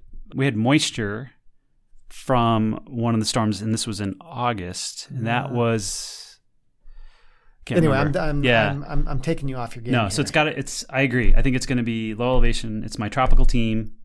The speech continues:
Speaker 1: I'm gonna do Yuma.
Speaker 2: Ooh, tropical
Speaker 1: Um,
Speaker 2: team.
Speaker 1: tropical team. I'm gonna do Portal.
Speaker 2: You did Portal last time, but you can do it
Speaker 1: Yeah.
Speaker 2: again.
Speaker 1: Well, I'm just thinking of an Odile slam dunker.
Speaker 2: Oh, so you're all going south. I went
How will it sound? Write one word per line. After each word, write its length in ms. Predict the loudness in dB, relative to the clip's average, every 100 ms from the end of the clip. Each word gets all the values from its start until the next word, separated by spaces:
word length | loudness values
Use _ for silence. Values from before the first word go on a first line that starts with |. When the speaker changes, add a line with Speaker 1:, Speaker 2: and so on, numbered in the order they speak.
| -12
Speaker 1:
I'm 60 | -8
gonna 180 | -4 -4
do 120 | -4
Yuma. 560 | -4 6 10 10 8 0 -6
Speaker 2:
Ooh, 320 | -6 -8 -10 -16 -20
tropical 380 | -10 -10 -8 -4
Speaker 1:
Um, 300 | 0 0 0
Speaker 2:
team. 180 | 0 -2
Speaker 1:
tropical 300 | -2 0 0
team. 380 | 4 4 2 -2 -14 -14 -4
I'm 120 | -2
gonna 160 | 0
do 180 | 0 -2
Portal. 480 | -4 0 2 0 -4 -12 -18 -20 _ _ _ _
Speaker 2:
You 140 | -2
did 200 | 2 2
Portal 240 | 2 -4 -4
last 260 | -6 -8
time, 140 | -12 -8
but 80 | -6
you 60 |
can 100 | -2
do 60 | 0
it 40 |
Speaker 1:
Yeah. 40 | 0
Speaker 2:
again. 360 | -2 -8 -12 -6
Speaker 1:
Well, 120 | 0
I'm 140 | 2 2
just 160 | 2
thinking 180 | 0 2
of 80 | 2
an 80 | 0
Odile 540 | 6 6 6 4 -2 -10 -12 -8
slam 160 | -6 -4
dunker. 360 | -6 -10 -14 -6
Speaker 2:
Oh, 60 | -4
so 120 | -2
you're 200 | 2 4
all 160 | 4 2
going 280 | 0 -4 -6
south. 360 | -8 -6 -6
I 140 | -8 -10
went 240 | -10 -14